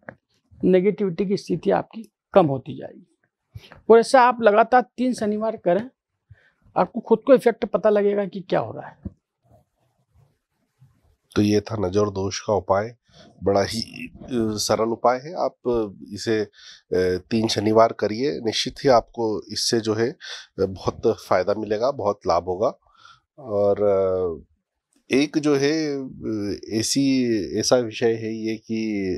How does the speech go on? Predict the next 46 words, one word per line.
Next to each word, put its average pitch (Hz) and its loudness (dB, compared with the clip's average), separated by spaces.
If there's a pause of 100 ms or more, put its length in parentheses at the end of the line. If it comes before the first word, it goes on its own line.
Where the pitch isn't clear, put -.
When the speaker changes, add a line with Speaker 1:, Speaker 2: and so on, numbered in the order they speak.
(140)
Speaker 2:
इंसान 104 -4
जो 104 -4
है 107 -4 (600)
एक 98 -4
उम्र 101 2
के 101 -4
बाद 101 0
अपना, 98 -6
अ, 92 -4
जीवन 95 -4
साथी 95 -8
की 98 -8
तलाश 82 -4
करता 87 -8
है, 87 -8 (280)
उसको - -8
जीवन 92 -4
साथी 95 -4
की - -20
तलाश 87 -2
होती 92 -6
है। 98 0
अगर 110 4
एक 110 -2
अच्छा 117 -2
जीवन 110 0
साथी 117 -4
मिल 110 -2
जाए 110 0
तो 113 -8
मनुष्य 110 -6
का 110 -4
जीवन 101 -4
जो 104 -4
है 110 -12 (720)
वो 104 -2
तर 90 2
जाता 82 -10
है। 90 -8
पर 110 2
आजकल 104 0
देखने 107 -2
में 120 2
आया 120 2
है 127 -6
कि, 123 -8